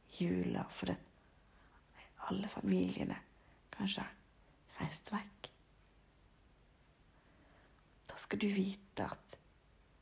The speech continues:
jeg er her hos deg.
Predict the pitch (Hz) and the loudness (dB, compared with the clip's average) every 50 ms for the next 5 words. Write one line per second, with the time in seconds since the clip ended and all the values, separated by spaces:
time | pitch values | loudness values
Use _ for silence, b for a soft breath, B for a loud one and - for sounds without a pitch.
0 | - - - - - - - - 240 247 254 262 262 240 - - - - - - | -20 -20 -20 -20 -20 -18 -8 -4 -2 0 0 0 0 -2 -6 -8 -10 -10 -10 -10
1 | - - - - - - - - - - - - - - - - - - - - | -18 -20 -20 -20 -20 -20 -20 -20 -20 -20 -20 -20 -20 -20 -20 -20 -20 -8 -2 0
2 | 190 175 170 165 - - - 170 - - - - - - - - - - - - | 2 2 2 0 -4 -4 -4 -4 -4 -6 -8 -10 -12 -12 -14 -20 -20 -20 -20 -20
3 | - - - - - - - - - - - - - - - - - - - - | -20 -20 -20 -20 -20 -20 -20 -20 -20 -20 -20 -20 -20 -16 -8 -4 -2 -2 -2 -2
4 | - - - - | -2 -4 -4 -6